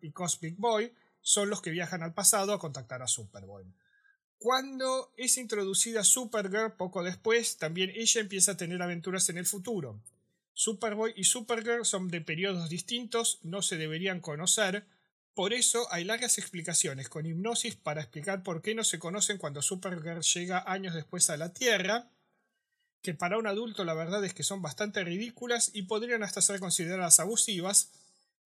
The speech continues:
pero en est-, esta es otra época y para los chicos creo que no se hiciesen problemas. Unos años después, la revista Adventure Comics cambia el título a Superboy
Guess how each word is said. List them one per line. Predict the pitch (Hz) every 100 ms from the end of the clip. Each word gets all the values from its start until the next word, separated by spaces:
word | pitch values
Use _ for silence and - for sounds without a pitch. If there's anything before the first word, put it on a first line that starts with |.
| -
pero | 208
en | 214
est-, | 247 -
esta | 208 240 - 240
es | 233 196 -
otra | 226 220 220
época | 214 220 208 226 226
y | 175
para | 180 180
los | 185
chicos | 190 208 185 202
creo | - 190 196
que | 165
no | 160
se | 156
hiciesen | 143 143 147 120
problemas. | 113 98 90 82 90 - - - _ _ _ _ -
Unos | 240 214 196
años | 160 160
después, | 180 - 254
la | 240
revista | 185 170 180 -
Adventure | 180 165 156 185 - 160
Comics | - 208 208 208
cambia | - 160 160
el | 151
título | 185 170 151 143
a |
Superboy | 139 170 170 160 156